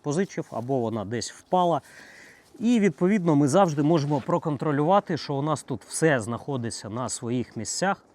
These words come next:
все на місці і все завжди під рукою. Повтор-, повторюсь, а, цей чохол зараз вже в розробці.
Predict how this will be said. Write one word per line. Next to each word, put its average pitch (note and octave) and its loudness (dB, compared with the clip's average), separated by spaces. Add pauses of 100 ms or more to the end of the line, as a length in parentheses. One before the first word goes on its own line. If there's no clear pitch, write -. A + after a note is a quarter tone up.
все C3 -2 (160)
на B2 -4
місці D#3 -4
і B2 -6
все E3+ -2 (100)
завжди B2 -4 (260)
під C3+ -10
рукою. G#2 -8 (2750)
Повтор-, G3+ 4
повторюсь, D#3+ 0 (200)
а, C3+ 4
цей F#3+ 4
чохол C3+ -2 (1120)
зараз C3 4
вже B2 -2
в G2 -4
розробці. B2+ -2